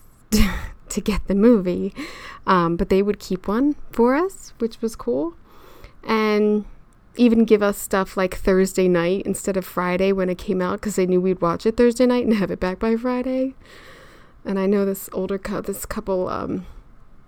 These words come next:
Rick and Renee, they owned it. I can't remember their last name. Damn,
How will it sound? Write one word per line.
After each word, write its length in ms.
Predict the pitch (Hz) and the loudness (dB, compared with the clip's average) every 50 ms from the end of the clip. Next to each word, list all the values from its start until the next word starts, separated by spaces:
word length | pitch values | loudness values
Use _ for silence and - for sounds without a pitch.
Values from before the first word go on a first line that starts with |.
| - - - - - | -20 -20 -20 -16 -8
Rick 260 | - 190 214 226 226 - 214 | 2 2 2 2 2 0 0
and 100 | 190 185 | 0 2
Renee, 440 | 185 175 - 170 170 170 170 180 - | 2 0 0 -2 -2 -2 -2 -4 -6
they 180 | - 202 202 - | -8 -8 -6 -4
owned 180 | 180 185 180 | -4 -4 -4
it. 100 | 175 - | -4 -6
I 60 | - - | -8 -6
can't 180 | - 302 320 | -4 -2 -2
remember 200 | 330 330 277 240 | 0 0 0 -2
their 120 | 208 180 175 | -4 -6 -6
last 260 | 175 160 - - - | -8 -10 -10 -10 -12
name. 180 | 143 156 165 - - - - - | -12 -12 -12 -14 -18 -20 -20 -18
Damn, 240 | - - 190 170 | -16 -14 -14 -14